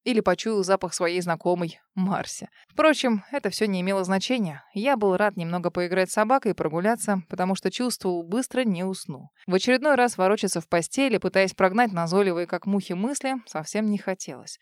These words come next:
Только не сегодня и только не после этого восхитительного вечера. Правда, самого лучшего и, наверное, самого худшего в моей жизни. Потому что именно сегодня я понял, как мне хорошо с Ульяной и как же плохо, что она не принимает меня,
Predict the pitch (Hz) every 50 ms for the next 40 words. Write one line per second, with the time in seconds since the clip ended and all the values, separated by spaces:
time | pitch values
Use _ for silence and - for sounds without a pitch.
0 | _ - 220 254 262 - 254 226 226 220 - - 202 196 214 214 196 - 151 127
1 | - - _ - - 175 - 196 208 202 - 208 190 185 180 190 202 208 - -
2 | 190 180 185 180 185 185 220 226 - - 226 214 - 233 233 226 - 208 208 196
3 | 196 180 160 147 - - - - - 165 165 - - - 226 233 214 165 - 147
4 | - - 220 233 233 208 185 170 170 185 226 240 202 - - 165 165 160 175 190
5 | 220 254 233 208 190 175 165 - 233 247 240 226 214 208 190 - - 311 339 -
6 | - - 240 240 214 196 185 180 185 180 160 - 156 139 - - - - - -
7 | 226 277 330 339 - - 285 247 - 254 254 247 226 214 202 170 - - 185 214
8 | 262 262 220 202 185 170 165 156 - - 226 254 262 254 247 247 240 226 - _
9 | _ - - 294 - - 220 220 214 - - 190 185 170 - 196 180 - - 175
10 | 170 175 202 202 185 151 143 - - 175 170 - 202 185 170 175 - - 180 196
11 | 226 233 - - 190 180 165 - - - 185 180 196 240 247 202 165 - 175 165
12 | 165 165 175 180 170 - - 170 156 156 175 196 214 220